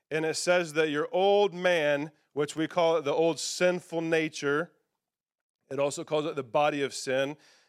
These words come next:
it, it actually comes into union with Jesus and dies with him on the cross. And when you get ba-, when you go in the water,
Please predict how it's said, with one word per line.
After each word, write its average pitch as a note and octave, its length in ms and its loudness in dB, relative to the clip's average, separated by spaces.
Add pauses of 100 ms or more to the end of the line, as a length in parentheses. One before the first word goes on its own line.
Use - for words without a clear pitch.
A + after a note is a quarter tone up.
(100)
it, D3+ 200 0
it D#3 200 0
actually E3+ 340 0
comes F3+ 400 0
into F3+ 380 -2
union E3+ 520 0
with C3+ 140 -2
Jesus D3+ 720 0 (340)
and D3+ 340 -4
dies F3+ 520 2
with F3 320 2
him D#3+ 300 4
on F3 260 4
the F#3 80 0
cross. D#3 680 2 (340)
And D#3 180 0
when F3 120 2
you E3 120 0
get E3 340 -4
ba-, F#3 200 0
when E3+ 180 -2
you D#3+ 100 0
go F3 260 2
in F#3 80 0
the E3 100 2
water, E3+ 640 4